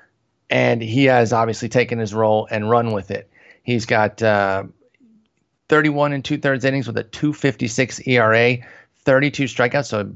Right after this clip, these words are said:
uh, basically a strikeout per inning. A L best point eight five whip, not walking guys, not giving up hits at all. Um, and he was,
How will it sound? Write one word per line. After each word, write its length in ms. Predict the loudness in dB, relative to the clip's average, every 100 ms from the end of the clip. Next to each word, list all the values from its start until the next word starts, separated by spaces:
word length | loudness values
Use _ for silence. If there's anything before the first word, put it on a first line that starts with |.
| -8
uh, 180 | -6
basically 320 | -4 -4 -4 -4
a 40 |
strikeout 280 | -2 0 0
per 140 | 0
inning. 220 | 0 0 -6 -20 -20 _
A 180 | 2 4
L 180 | 4 2
best 540 | 4 2 2 -4 -20
point 300 | -8 -4 -4 -6
eight 220 | -6 -6
five 360 | -2 0 0 -2
whip, 400 | 2 2 2 _ _ _ _ _ _
not 260 | -4 -2 0
walking 400 | 0 0 -2 0
guys, 360 | 2 2 0
not 240 | -2 -4 -2
giving 200 | -2 -2
up 120 | 0
hits 300 | 2 2 0
at 140 | -4
all. 500 | 0 2 2 0 -4 -10 -20 _ -6
Um, 380 | -4 -2 -6 -2
and 80 | 0
he 40 |
was, 140 | 0